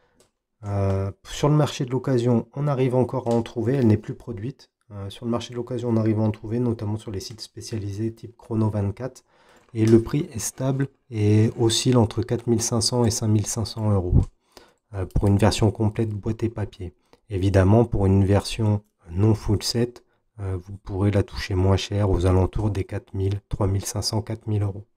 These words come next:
Euh, ça va être difficile de la trouver en dessous de ces tarifs-là, ou alors la montre ne sera pas forcément en bon état. Euh,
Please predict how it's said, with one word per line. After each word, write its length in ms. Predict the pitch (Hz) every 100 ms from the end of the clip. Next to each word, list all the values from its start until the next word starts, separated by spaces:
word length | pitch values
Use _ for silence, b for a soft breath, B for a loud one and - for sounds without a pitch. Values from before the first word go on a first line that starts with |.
| b b b b b _
Euh, 200 | 95 87
ça 160 | 87 110
va 100 | 98
être 140 | 98
difficile 500 | 98 123 120 107 120
de 80 | 113
la 160 | 104 107
trouver 400 | - 107 113 -
en 140 | 107
dessous 320 | 101 101 -
de 80 | 110
ces 120 | -
tarifs-là, 580 | 107 104 95 - 110 120
ou 160 | 127 107
alors 280 | 104 110 110
la 140 | 104
montre 220 | 104 107 -
ne 100 | 104
sera 240 | - 104
pas 120 | 107
forcément 480 | - - - 101 101
en 20 |
bon 220 | 101 101
état. 260 | 98 - - _ _ _ _ b b b b b b _ 98
Euh, 220 | 95